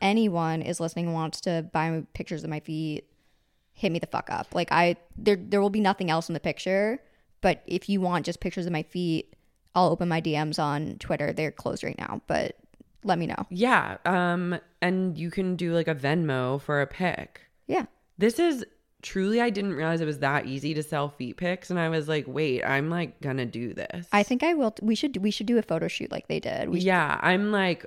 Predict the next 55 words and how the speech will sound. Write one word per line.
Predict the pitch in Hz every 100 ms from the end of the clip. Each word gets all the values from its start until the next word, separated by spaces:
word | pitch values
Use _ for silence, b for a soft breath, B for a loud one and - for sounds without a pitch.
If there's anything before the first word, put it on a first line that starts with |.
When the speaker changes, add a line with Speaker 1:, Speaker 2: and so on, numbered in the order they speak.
| -
Speaker 2:
I'm | 160 202 196
down. | 151 160 190 71 80
If | 165
it | 208
Speaker 1:
Yeah. | 202
Speaker 2:
gives | 185 190
you | 226
money | 190 147 165 175
to, | 170 180
like, | 170 160 - - 147
go | 156 139 143 156
to | 170
a | 151
nice | 139 151
dinner | 143 131 120 139 156
every | 170 180 196
week, | 214 226 208 - - _ _
that's | 160 139 143 190 - - - -
very | 135 151 196 220
worth | 190 147 220 -
it. | - - - -
And | 185 160
all | 175
you | 208
have | 214
to |
Speaker 1:
Absolutely. | 196
Speaker 2:
do | 185
is | 190
take | 214 202
a | 185
photo | 165 160
of | 185
your | 185
feet. | 170 - 165 208
You | 185
don't | 175 190
even | 208
have | 190
to, | 190
like, | 190 -
glam | 135 127 196 185 120
or | -
anything. | - - 190 196
Speaker 1:
Yeah, | 185 - 180
I | 196
won't | 190 196
have | 202
to | 226
sign | - 185
up | 180
for | 196
focus | - 185 170 175
groups | - - - - -
for, | - - 165 - - -